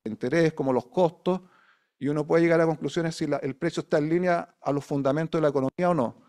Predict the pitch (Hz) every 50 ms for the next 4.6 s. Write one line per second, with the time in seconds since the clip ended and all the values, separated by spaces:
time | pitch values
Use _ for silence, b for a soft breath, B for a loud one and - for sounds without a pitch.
0 | b b b b b b b b b b _ _ _ _ - 120 160 180 - 196
1 | 175 165 156 143 - 139 135 - 147 156 165 - - 120 127 147 170 160 160 160
2 | - 190 - - 53 - - - - 117 113 113 117 127 143 147 - 143 - -
3 | 165 160 165 160 156 - - 196 196 190 180 156 - 170 151 - - 135 131 123
4 | 123 117 110 101 110 107 95 92 87 78 -